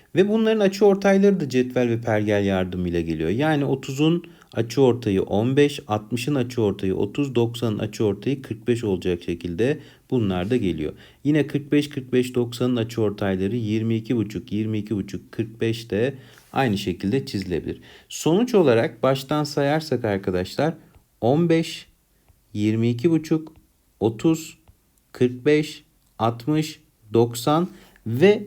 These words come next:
burada yazan ifadelerin ikişerli ikişerli toplamları da çizilebilir. Nasıl yani? On beş artı yirmi iki buçuk, otuz yedi buçuk,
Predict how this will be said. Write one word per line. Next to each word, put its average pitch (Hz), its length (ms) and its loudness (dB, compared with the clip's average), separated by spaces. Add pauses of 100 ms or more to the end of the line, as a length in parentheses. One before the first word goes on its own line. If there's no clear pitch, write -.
burada 190 380 4
yazan 131 400 2
ifadelerin 147 760 0
ikişerli 170 540 0
ikişerli 120 520 -2
toplamları 139 760 -2
da 156 260 0 (320)
çizilebilir. 110 720 0
Nasıl 165 340 0
yani? 110 480 0 (260)
On 160 240 4
beş 123 180 4
artı 110 300 0
yirmi 110 200 0
iki 101 140 -6
buçuk, 98 280 -4
otuz 92 260 -4
yedi 101 220 0
buçuk, 139 420 -2